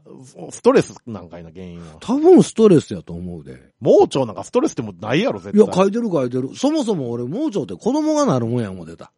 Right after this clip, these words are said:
Speaker 1: いや、大人もなるよ。
Speaker 2: お前もその子供の頃よ、
Speaker 1: うん。
Speaker 2: あの、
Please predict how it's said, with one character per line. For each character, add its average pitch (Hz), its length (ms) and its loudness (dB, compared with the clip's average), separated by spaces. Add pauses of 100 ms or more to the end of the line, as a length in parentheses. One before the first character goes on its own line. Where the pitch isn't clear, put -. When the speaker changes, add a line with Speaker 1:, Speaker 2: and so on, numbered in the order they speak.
(120)
Speaker 1:
い - 60 -16
や、 113 80 -8
大 110 80 -2
人 147 220 0
も 143 80 -2
な 104 120 -6
る 139 100 -4
よ。 92 180 -6 (580)
Speaker 2:
お 202 80 -4
前 277 140 0
も 185 180 -2
そ 147 80 -6
の 143 160 -6
子 160 320 -12
供 170 220 -2
の 156 80 -4
頃 127 220 -4
よ、 87 300 -10
Speaker 1:
う 117 80 -10
ん。 92 80 -8
Speaker 2:
あ 92 60 -10
の、 90 460 -12